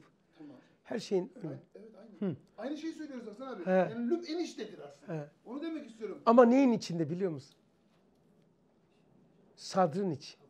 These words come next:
Speaker 2: Zıtlarınca az bir makam değil ki. Sadr var ya, benim bir din, bakar mısın? Dimağda serbest bölge, sadr gibi düşün.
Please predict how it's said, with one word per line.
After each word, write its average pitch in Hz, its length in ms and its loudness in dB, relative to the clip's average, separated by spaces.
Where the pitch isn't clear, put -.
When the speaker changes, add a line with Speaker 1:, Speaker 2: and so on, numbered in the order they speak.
Speaker 2:
Zıtlarınca 185 760 0
az 190 320 2
bir 190 100 -2
makam 185 380 -2
değil 196 180 -6
ki. 123 240 -12
Sadr 214 360 4
var 247 240 6
ya, 135 180 -2
benim 214 200 2
bir 208 240 -6
din, 214 180 -6
bakar 208 240 -2
mısın? 135 260 -8
Dimağda 233 460 4
serbest 196 500 -4
bölge, 143 380 -6
sadr 214 440 0
gibi 147 240 -8
düşün. - 240 -18